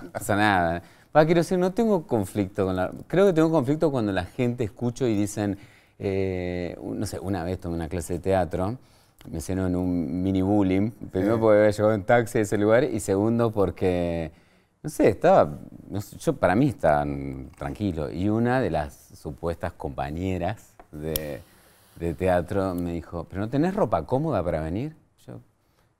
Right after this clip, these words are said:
Speaker 1: no sé, no compro ropa cómoda, incómoda.
Speaker 2: No
Speaker 1: Yo
Speaker 2: la,
Speaker 1: dije,
Speaker 2: no, no definís la ropa por cómoda o incómoda.
Speaker 1: Claro, así estoy perfecto.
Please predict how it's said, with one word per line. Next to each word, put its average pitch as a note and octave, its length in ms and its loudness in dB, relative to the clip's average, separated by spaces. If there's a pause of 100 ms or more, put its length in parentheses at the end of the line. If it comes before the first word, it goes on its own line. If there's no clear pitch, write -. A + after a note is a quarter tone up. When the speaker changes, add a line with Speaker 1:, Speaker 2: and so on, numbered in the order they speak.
(120)
Speaker 1:
no G2 80 -8
sé, D3+ 160 0
no G2+ 120 2
compro C3+ 300 4
ropa F#2+ 480 2
cómoda, A2+ 560 4
incómoda. G#2 720 4
Speaker 2:
No A2+ 60 0
Speaker 1:
Yo A#2 80 2
Speaker 2:
la, A2 80 4
Speaker 1:
dije, G#2 320 2
Speaker 2:
no, B2+ 100 -2
no C3+ 80 0
definís B2+ 300 -2
la A2+ 100 0
ropa A#2 260 2
por F#2 200 -2
cómoda G#2 280 0
o F#2+ 120 0
incómoda. C4+ 360 -2
Speaker 1:
Claro, A#2+ 160 2
así G#2+ 280 -2
estoy C3 240 -8
perfecto. G2+ 640 -8